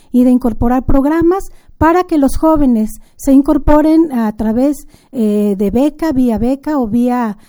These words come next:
eh, no sé, alguna cuestión de formación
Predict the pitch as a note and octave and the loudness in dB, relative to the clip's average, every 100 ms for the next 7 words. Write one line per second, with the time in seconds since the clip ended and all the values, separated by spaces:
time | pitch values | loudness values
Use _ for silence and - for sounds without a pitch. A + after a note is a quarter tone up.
0 | _ - A#3 A3 G#3+ G3+ - _ F4+ _ | _ -6 -2 0 -2 -4 -18 _ _ _
1 | _ C#4 C4 C#4 C4+ A#3+ A#3 B3 C4+ B3 | _ -2 -2 0 -2 -2 0 -2 -2 -6
2 | - A#3+ A#3 A#3 A#3 A#3+ G#3 G3 F#3 A3+ | -6 -2 0 -2 -2 -4 -4 -6 -6 -4
3 | A3 G#3 | -2 -4